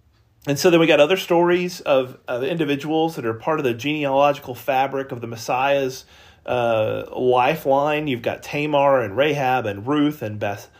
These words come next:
Bathsheba, who are these, these women who are, um, you know, kind of intertwined with the story of Jesus's coming. And many of those were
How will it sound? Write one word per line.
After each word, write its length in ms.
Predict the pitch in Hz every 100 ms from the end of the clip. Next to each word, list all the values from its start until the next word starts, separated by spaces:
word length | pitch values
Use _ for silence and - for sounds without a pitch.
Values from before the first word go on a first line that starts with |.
| -
Bathsheba, 760 | 107 - 202 202 196 196 185
who 320 | 175 160 151 - - -
are 200 | 127 131
these, 300 | 127 120 -
these 220 | 127 117 113
women 500 | 139 185 185 185 175
who 300 | 135 123 107
are, 480 | 117 117 113 113 - - _ _ -
um, 720 | 131 127 127 120 113 110 104 -
you 200 | 151 135
know, 100 | 127
kind 200 | 156 123
of 120 | 113 _ _ _ - -
intertwined 1120 | - 156 147 139 - 160 156 156 160 156 160 131
with 300 | 151 147 147
the 80 | 135
story 800 | - 147 143 147 143 143 143 - -
of 520 | 131 131 123 123 127
Jesus's 640 | 113 143 143 135 - 123
coming. 500 | - 131 139 156 165 - - - _
And 420 | 143 147 143 -
many 280 | 135 139 135
of 100 | 196
those 480 | 143 139 175 - - _ -
were 540 | 123 127 135 139 143